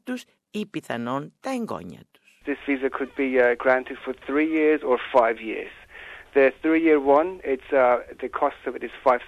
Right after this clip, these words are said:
Speaker 2: thousand dollars, and, uh, the five years one, it's, uh, ten thousand dollars cost of it.
Speaker 1: Αλλά αφού πληρώσουν είκοσι χιλιάδες δολάρια και ζήσουν στην Αυστραλία για δέκα χρόνια,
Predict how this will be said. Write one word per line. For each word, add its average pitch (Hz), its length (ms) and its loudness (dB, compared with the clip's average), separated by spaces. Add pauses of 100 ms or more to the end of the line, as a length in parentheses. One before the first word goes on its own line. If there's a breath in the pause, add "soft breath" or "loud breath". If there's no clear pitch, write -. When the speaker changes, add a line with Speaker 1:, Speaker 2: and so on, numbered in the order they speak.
Speaker 2:
thousand 117 360 -2 (180)
dollars, 123 420 -2 (680 loud breath)
and, 127 280 -4
uh, 127 60 4 (380)
the 117 80 -2 (200)
five 156 200 6 (140)
years 160 240 -4 (500)
one, 143 120 -6 (180)
it's, - 200 -6
uh, 113 160 0 (160)
ten 135 120 -2 (140)
thousand 113 380 -2
dollars 107 240 -6 (140)
cost - 220 -16
of - 100 -12
it. - 60 -16 (520 loud breath)
Speaker 1:
Αλλά 285 520 -2 (120)
αφού 123 420 -4
πληρώσουν 127 840 -2
είκοσι 262 460 -6
χιλιάδες 165 560 -2
δολάρια 123 540 -2
και 131 180 -4
ζήσουν 127 380 -10
στην 117 220 -10
Αυστραλία 117 540 -4
για 110 220 -2
δέκα 110 300 -6
χρόνια, 110 500 -8